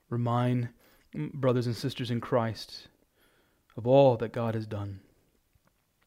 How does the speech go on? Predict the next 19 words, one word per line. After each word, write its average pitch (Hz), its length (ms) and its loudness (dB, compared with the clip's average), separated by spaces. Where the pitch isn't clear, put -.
in 120 120 -6
Christ. - 480 -16
And 131 80 -14
for 131 60 -4
those 123 220 0
listening 113 360 -2
who 107 60 -6
do 107 120 -6
not 98 300 -8
know 104 80 -8
you, 101 220 -12
by 110 80 -8
the 113 80 -4
power 110 300 -4
of 107 100 -12
your 113 60 -12
Spirit, 104 400 -12
would 120 160 -12
you 117 140 -8